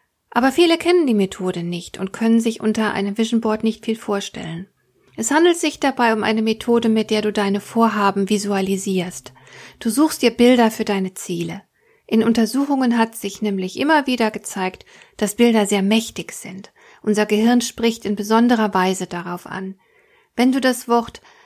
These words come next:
Vision Board googelst, dann findest du eine Menge Anregungen, wie du es anstellen kannst, dir solch eine Zielcollage zu erstellen.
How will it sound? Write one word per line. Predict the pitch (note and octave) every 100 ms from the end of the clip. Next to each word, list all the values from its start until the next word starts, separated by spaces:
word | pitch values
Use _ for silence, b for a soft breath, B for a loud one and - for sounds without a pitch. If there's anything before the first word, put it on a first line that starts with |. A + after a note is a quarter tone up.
| b
Vision | G#3+ D4 F#4+ B3
Board | F#3 F3 F3 -
googelst, | A3+ A3+ A3 A#3 - b b b
dann | G#3+
findest | A3 C#4 C4+ -
du | -
eine | G#3 G#3+
Menge | A3 C4 D4 -
Anregungen, | A3 A#3+ A#3+ A3 G3+ G#3 G#3 G#3
wie |
du | A3+ G#3+
es | F#3+
anstellen | - G#3 A3 A#3 G#3 G#3
kannst, | G3+ G3+ F#3+ F#3+ - b b
dir | -
solch | G3 G#3 G3+ G3+ -
eine | F#3 F#3 F3+
Zielcollage | - A#3 A#3 A#3 G#3+ F#3+ F3 F3 E3+
zu | - -
erstellen. | G3 - F3 E3 E3